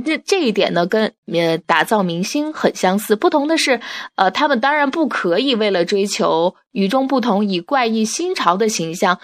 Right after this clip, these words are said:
亮相在公众的面前，因为这样会让人觉得他和他的企业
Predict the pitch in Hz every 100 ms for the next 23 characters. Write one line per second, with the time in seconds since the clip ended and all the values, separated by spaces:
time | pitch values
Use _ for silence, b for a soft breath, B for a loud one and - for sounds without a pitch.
0 | B B 220 196 208 185 190 175 175 226
1 | 226 220 170 175 180 170 175 - B B
2 | 339 349 359 320 240 226 240 240 208 214
3 | 196 160 156 175 - 262 262 269 - 175
4 | 202 185 185 - - - 160